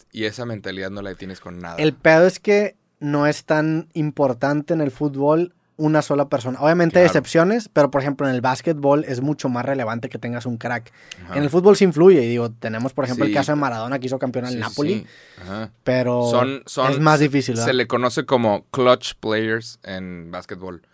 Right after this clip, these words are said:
Speaker 1: El jugador que metes cuando estás abajo diez puntos y te mete veinte. Esos son los jugadores clutch. Y nos faltaron esos jugadores porque los cambios que hizo el Tata Martino, y no sé nada de fútbol yo,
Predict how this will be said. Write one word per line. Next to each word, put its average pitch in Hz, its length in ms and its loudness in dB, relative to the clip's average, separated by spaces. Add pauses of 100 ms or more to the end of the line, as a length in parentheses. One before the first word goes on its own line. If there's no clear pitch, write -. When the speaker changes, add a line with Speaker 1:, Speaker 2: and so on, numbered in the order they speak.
(240)
Speaker 1:
El 110 160 -8
jugador 117 280 -2
que 131 100 -2
metes 127 320 -4
cuando 107 140 -4
estás 101 220 -8
abajo 110 420 -2
diez 104 300 -6
puntos 113 340 -10
y - 60 -20
te 87 100 -16
mete 92 200 -10
veinte. 90 400 -12 (480)
Esos 101 100 -8
son 120 100 -4
los 113 80 -4
jugadores 107 240 -2
clutch. 104 340 -4 (300)
Y 113 120 -8
nos 110 180 -6
faltaron 117 480 0
esos 110 180 -10
jugadores 101 480 -4
porque 90 260 -16
los 85 160 -18
cambios 107 300 -8
que 110 120 -16
hizo 104 100 -18
el 98 80 -14
Tata 98 160 -12
Martino, 101 480 -12
y 95 40 -12
no 92 260 -12
sé 107 120 -14
nada 104 180 -6
de 98 60 -6
fútbol 98 340 -6
yo, 110 220 -4